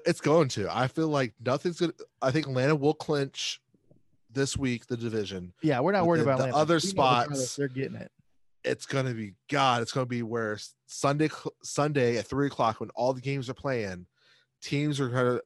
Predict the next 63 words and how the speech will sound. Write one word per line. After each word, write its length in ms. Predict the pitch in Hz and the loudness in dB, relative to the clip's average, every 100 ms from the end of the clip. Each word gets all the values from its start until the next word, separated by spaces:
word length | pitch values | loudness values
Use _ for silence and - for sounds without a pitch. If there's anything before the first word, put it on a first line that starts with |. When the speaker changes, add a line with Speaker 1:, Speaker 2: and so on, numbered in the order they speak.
| _ | _
Speaker 1:
like, 180 | 110 110 | -2 -2
keep 180 | 151 - | -4 2
going 240 | 131 120 - | 2 2 2
back 240 | 127 139 | 2 2
and 100 | 147 | 0
forth 200 | - 139 | 2 2
from 120 | 143 | 2
the 60 | 123 | -2
dugout 380 | 135 131 120 104 | 2 2 2 0
to 60 | |
see 140 | 117 131 | -2 -4
the 100 | 110 | -4
T 280 | - 127 120 | -4 -4 -2
V, 380 | 123 110 101 - - _ | -2 -2 -6 -12 -20 _
see 160 | - 131 | 0 2
what 120 | - | 4
other 220 | 127 139 | 4 4
teams 240 | - 139 123 | 2 0 0
are 60 | |
doing. 580 | 110 143 131 113 101 98 - | 2 4 4 0 -2 -10 -12
Speaker 2:
<laughs> 120 | 185 175 | -6 -2
Yeah, 100 | 165 | 0
Speaker 1:
I 60 | 151 | 2
Speaker 2:
that's 180 | - | 4
Speaker 1:
feel 120 | 151 131 | 6 6
Speaker 2:
right. 80 | |
Speaker 1:
like 220 | 123 117 - - - 107 | 6 4 -2 -16 -16 2
it's 80 | 156 | 2
Speaker 2:
That's 160 | 156 175 | 2 0
Speaker 1:
'cause 200 | 180 139 | 0 2
Speaker 2:
right. 60 | - | 2
Speaker 1:
everyone 460 | 156 180 160 165 | 4 4 6 2
plays, 400 | 151 147 147 135 | 2 0 2 2
like, 160 | 123 113 | 0 -4
three, 220 | 131 147 | -2 0
three 200 | 147 143 | 0 -2
fifteen, 400 | 135 139 - 139 | -2 -4 -4 -8
three 180 | 123 131 | -4 -6
thirty 340 | 120 131 120 107 | 0 2 2 -2
on 120 | 101 | -2
Sunday. 440 | 110 101 90 82 - _ _ | -6 -6 -8 -10 -16 _ _
Speaker 2:
Well, 100 | 135 | -4
this 220 | 135 196 | 0 0
only 180 | 226 214 | 0 2
Speaker 1:
So 60 | 196 | 2
Speaker 2:
makes 180 | 185 170 | 2 0
it 80 | |
interesting 440 | 170 170 156 160 143 | 0 -2 -6 -8 -8
for 120 | 127 | -4
Mets 260 | 127 147 - | -2 -2 -2
fans 320 | 139 127 120 | -4 -4 -4
if 80 | 117 | -6
the 60 | |
Mets 220 | 123 135 | -2 -2
can 120 | - 117 | -4 -10
continue 400 | 117 - 127 117 | -8 -6 -6 -2
to 80 | 110 | -2
win. 260 | 120 107 | -2 -4
They 120 | 127 | -4
have 240 | 131 147 - | -2 -2 -2
to 100 | 170 | -4
win 220 | 202 202 | -2 -2
out. 260 | 214 147 | -2 -2